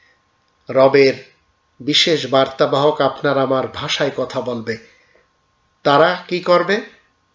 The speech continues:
আল্লাহ বলছেন যে, "ওমা আরসালনা মির রাসূলিন ইল্লা বিলিসানি কওমি লিয়ুবাইয়িনা লাহুম।" আল্লাহ কি করেন?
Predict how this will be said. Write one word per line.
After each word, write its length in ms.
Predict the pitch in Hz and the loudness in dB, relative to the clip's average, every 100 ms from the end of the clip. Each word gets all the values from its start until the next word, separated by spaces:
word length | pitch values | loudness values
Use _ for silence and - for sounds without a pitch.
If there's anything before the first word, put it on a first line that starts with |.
| _ _ _ _ _ _ _ _ _ _ _ _ | _ _ _ _ _ _ _ _ _ _ _ _
আল্লাহ 240 | 131 135 131 | -2 2 6
বলছেন 380 | 147 147 143 | 4 4 -2
যে, 360 | 131 131 123 - _ _ _ _ _ _ _ _ _ _ _ _ _ _ _ _ _ _ - | 0 0 0 -8 _ _ _ _ _ _ _ _ _ _ _ _ _ _ _ _ _ _ -6
"ওমা 240 | 131 135 | 2 2
আরসালনা 420 | - - 151 147 | 2 0 0 2
মির 240 | 139 131 123 | 2 2 2
রাসূলিন 520 | 131 - 190 190 180 | 0 -2 -4 -4 -2
ইল্লা 260 | 151 147 127 | 0 2 0
বিলিসানি 640 | 127 135 - 190 185 156 | -2 -4 -4 -2 -2 -2
কওমি 460 | - 151 156 175 185 | 2 4 4 2 -2
লিয়ুবাইয়িনা 720 | 151 135 131 165 151 135 123 | -2 0 0 0 0 0 -2
লাহুম।" 360 | 117 - - - _ _ _ _ _ _ _ _ _ _ _ _ | -8 -10 -16 -18 _ _ _ _ _ _ _ _ _ _ _ _
আল্লাহ 300 | 139 131 151 156 | -4 0 0 -2
কি 120 | 160 | 0
করেন? 360 | 175 185 214 | 2 2 -2